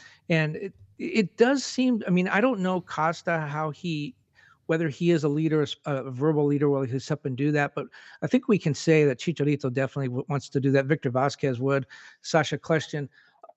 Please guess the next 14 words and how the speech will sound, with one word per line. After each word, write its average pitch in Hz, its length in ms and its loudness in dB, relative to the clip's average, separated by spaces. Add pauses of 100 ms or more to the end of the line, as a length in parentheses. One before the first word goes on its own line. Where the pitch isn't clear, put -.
(140)
You - 80 0
know, 202 80 2
hopefully 330 340 2
those 220 180 4
guys 170 260 2
are, 147 140 2 (120)
are 147 160 -4 (180)
going 170 240 2
up 175 140 -2
to 160 100 -8
Julian 135 480 -4
and, 131 180 -8
and, 131 280 -6
and 131 260 -4